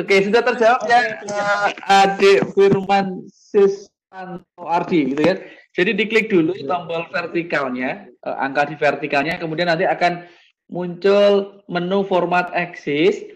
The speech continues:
Speaker 1: kemudian mas-, maksimumnya diisi, berapa yang akan mau dibuat, kemudian majornya atau kelipatannya dibuat berapa.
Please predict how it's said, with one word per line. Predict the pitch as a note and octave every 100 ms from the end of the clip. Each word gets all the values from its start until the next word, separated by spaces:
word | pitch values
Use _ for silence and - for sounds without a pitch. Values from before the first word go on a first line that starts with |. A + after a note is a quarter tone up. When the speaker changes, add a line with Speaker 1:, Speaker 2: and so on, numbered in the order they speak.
| _ _
Speaker 1:
kemudian | - D#3 D#3+ D#3+ E3+ E3 F3 F#3+
mas-, | F3+ E3 E3 - -
maksimumnya | E3+ E3 - F#3 F3 F3 E3+
diisi, | E3+ D#3 D3+ E3 F#3 G3
berapa | - F3+ G3
yang | G#3 E3
akan | D#3+ D#3+ D#3
mau | D3 D3
dibuat, | D3 C3 A#2+ A#2 E3+ - - _ _ _ _
kemudian | D#3 D#3 D#3 D3+ D#3 F#3 F3+
majornya | D#3+ D3+ C#3+ C#3+ F#3+ D3
atau | D3 -
kelipatannya | - F3+ F3+ E3 D#3+ F3
dibuat | E3+ D3 D#3+ D#3
berapa. | C#3+ B2+ C3+ B2